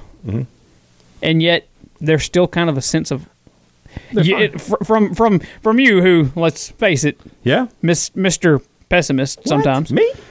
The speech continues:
Speaker 2: There, there's a sense of optimism even after Mississippi State
Speaker 1: They're
Speaker 2: lost
Speaker 1: gonna
Speaker 2: to
Speaker 1: be fine.
Speaker 2: Arkansas.
Speaker 1: They're gonna be fine. It's gonna be okay. If they have, now look, if they, if they play bad this week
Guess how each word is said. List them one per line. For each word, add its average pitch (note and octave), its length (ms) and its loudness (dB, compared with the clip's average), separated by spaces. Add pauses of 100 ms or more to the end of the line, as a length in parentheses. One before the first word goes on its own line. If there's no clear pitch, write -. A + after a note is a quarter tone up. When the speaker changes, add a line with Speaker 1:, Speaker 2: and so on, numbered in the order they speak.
(680)
Speaker 2:
There, G3 220 4
there's G#3 400 2
a F3+ 60 2
sense B3 280 2
of F3+ 80 0 (100)
optimism C#3 720 0 (760)
even F#3+ 240 4
after E3 220 0
Mississippi D#3 260 0
State - 180 0
Speaker 1:
They're A#3 80 2
Speaker 2:
lost B3+ 160 0
Speaker 1:
gonna C4 140 0
Speaker 2:
to - 0 -
Speaker 1:
be - 0 -
fine. B3 140 -4
Speaker 2:
Arkansas. - 240 -6 (220)
Speaker 1:
They're E3+ 100 -6
gonna D#3+ 100 2
be D3+ 80 4
fine. D#2+ 300 -6 (720)
It's A#2+ 140 -2
gonna C#3 140 0
be B2+ 140 2
okay. A2 300 -4 (580)
If E3 100 0
they F3+ 100 2
have, F#3+ 140 0
now F#3+ 120 2
look, F#3+ 140 2
if D#3 60 0
they, A3+ 100 4
if G#3 200 2
they D4+ 80 4
play C4+ 200 0
bad E3+ 280 2
this C#3 220 0
week E3 300 2